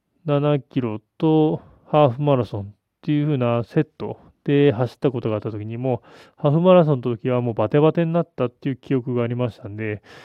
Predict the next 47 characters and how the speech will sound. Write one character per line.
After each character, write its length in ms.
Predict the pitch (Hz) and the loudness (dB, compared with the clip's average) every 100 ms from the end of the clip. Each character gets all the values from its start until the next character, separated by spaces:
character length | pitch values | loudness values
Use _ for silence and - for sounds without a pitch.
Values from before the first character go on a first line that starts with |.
| - | -20
今 200 | - 180 | -6 -4
回 160 | 175 139 | 0 2
は 100 | 127 | 2
ど 140 | 160 | 2
う 20 | 156 | 0
な 100 | 113 | 0
の 100 | 107 | -2
か 140 | 127 | -4
な 200 | 131 139 | -2 -2
っ 20 | - | -4
て 120 | 127 | -8
い 20 | |
う 20 | |
風 140 | 117 123 | -6 -8
に 180 | 117 - _ _ _ _ _ _ | -8 -14 _ _ _ _ _ _
感 220 | 135 131 | -4 -4
じ 80 | 123 | -2
て 100 | 127 | -4
み 80 | 123 | -2
ま 140 | 123 | -6
し 80 | - | -6
た 80 | 107 | -8
が、 300 | 110 113 110 _ - - - - - _ _ _ _ | -4 -4 -6 _ -20 -20 -20 -20 -20 _ _ _ _
意 60 | - | 0
外 220 | 185 190 | 2 2
と 280 | 185 185 185 | 4 4 4
十 160 | 170 180 | 2 -2
キ 180 | - | 0
ロ 100 | 139 | 2
走 200 | 120 113 | 2 2
る 100 | 131 | 0
の 100 | 127 | 0
も 340 | 147 165 170 151 - - _ _ | 0 0 0 -2 -4 -20 _ _
普 80 | - | -14
通 240 | - 147 | -2 0
に 140 | 139 127 | 0 -2
走 260 | 113 143 | -4 -6
る 80 | 127 | -6
こ 100 | 113 | -6
と 80 | 107 | -8
が 80 | 110 | -6
で 120 | 123 | -6
き 60 | |
た 120 | - 101 | -8 -12
の 100 | 107 | -8
で、 260 | 113 107 - - | -6 -8 -8 -6
あ、 220 | 123 | -6